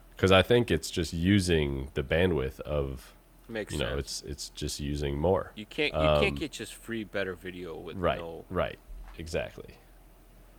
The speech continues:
Speaker 1: Uh, but, but it's really, so it pretty much eliminates that, the need of the focus mode. I have it set to auto. So it's like, if it ever feels like it needs to kick on and give me better signal, it can kick on the focus mode.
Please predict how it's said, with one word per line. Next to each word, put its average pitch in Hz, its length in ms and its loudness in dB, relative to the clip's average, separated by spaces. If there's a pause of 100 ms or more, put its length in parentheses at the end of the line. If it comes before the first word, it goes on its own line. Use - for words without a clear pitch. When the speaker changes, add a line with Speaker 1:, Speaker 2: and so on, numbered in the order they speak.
(140)
Speaker 1:
Uh, 90 280 6
but, 101 360 4 (140)
but 110 140 6
it's 104 160 0
really, 135 360 2
so 101 520 6
it 104 320 0
pretty 127 160 6
much 117 240 4
eliminates 113 580 6
that, 90 380 4
the 95 100 4
need 101 260 4
of 85 120 4
the 82 80 2
focus 127 420 2
mode. 120 380 4
I 90 100 4
have 110 180 4
it 85 120 2
set 85 180 2
to 78 180 -4
auto. 87 420 2 (580)
So 87 160 -4
it's 82 160 -2
like, 73 260 -2 (100)
if 85 140 -6
it 78 80 0
ever 80 680 4 (1200)
feels 73 460 2
like 71 220 2
it 64 100 -2
needs 71 240 -4
to 71 120 -2
kick - 240 -2
on 69 520 2
and 69 200 -4
give 73 160 0
me 71 240 0
better 69 320 0
signal, 78 480 2
it 67 140 -4
can 65 120 -8
kick 69 240 -6
on 62 220 -4
the 65 60 -6
focus - 380 -4
mode. 58 280 -8